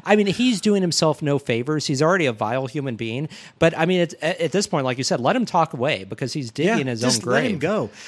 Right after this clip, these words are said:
Speaker 2: Joe Rogan came out and talked about, you know, he's not really hurting anybody. Can he get, like, the, the, the, the comedic's pass? He's just saying funny stuff. No,
Speaker 1: It's,
Speaker 2: he, he's
Speaker 1: no,
Speaker 2: not.
Speaker 1: there's nothing funny about
Speaker 2: No.
Speaker 1: that. And
Speaker 2: No.
Speaker 1: it's resulted in harm.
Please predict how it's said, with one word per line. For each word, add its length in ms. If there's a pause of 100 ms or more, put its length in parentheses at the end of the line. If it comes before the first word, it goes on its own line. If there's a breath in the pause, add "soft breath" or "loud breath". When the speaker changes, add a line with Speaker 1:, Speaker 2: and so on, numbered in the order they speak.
(180 loud breath)
Speaker 2:
Joe 240
Rogan 380
came 220
out 80
and 100
talked 220
about, 320
you 60
know, 40
he's 120
not 80
really 160
hurting 320
anybody. 440
Can 220
he 60
get, 160
like, 180
the, 260
the, 200
the, 140
the 100
comedic's 500
pass? 460
He's 120
just 200
saying 180
funny 300
stuff. 340 (260 loud breath)
No, 440
Speaker 1:
It's, 180
Speaker 2:
he, 140
he's 80
Speaker 1:
no, 140
Speaker 2:
not. 80
Speaker 1:
there's 180
nothing 260
funny 160
about 160
Speaker 2:
No. 80
Speaker 1:
that. 140 (320 loud breath)
And 260
Speaker 2:
No. 80
Speaker 1:
it's 180
resulted 480
in 120
harm. 480